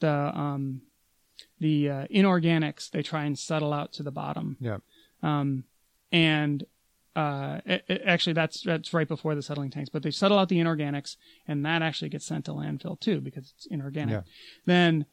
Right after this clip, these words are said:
Speaker 1: the next start is to, they settle out the heavy organics and let the scum and the fats and the oils sit on top. So they skim off the scum on the top, and the heavy organics, they, um, they, they send that as sludge and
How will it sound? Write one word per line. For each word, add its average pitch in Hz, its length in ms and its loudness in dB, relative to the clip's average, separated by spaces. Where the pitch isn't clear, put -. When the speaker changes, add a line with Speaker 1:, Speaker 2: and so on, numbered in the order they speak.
Speaker 1:
the 170 100 4
next 196 220 6
start 175 340 4
is 160 280 0
to, 147 360 0
they 165 120 2
settle 165 340 4
out 147 160 -2
the 151 60 -4
heavy 160 320 4
organics 147 720 0
and 156 200 2
let 147 120 -2
the - 80 -6
scum 156 540 2
and 156 140 -2
the 139 60 -4
fats 147 300 -4
and 147 120 0
the 143 60 2
oils 143 340 -2
sit 151 200 -4
on 135 160 -6
top. 143 260 -6
So - 140 -4
they 147 140 0
skim 180 340 2
off 175 220 2
the 165 100 -4
scum 160 400 0
on 156 140 -2
the 151 100 -2
top, 190 360 0
and 156 220 2
the 151 80 0
heavy 170 220 2
organics, 160 640 0
they, 147 460 -2
um, 143 500 -6
they, 151 400 0
they 165 120 0
send 160 360 2
that 160 280 0
as 139 300 -6
sludge 160 640 0
and 147 440 -2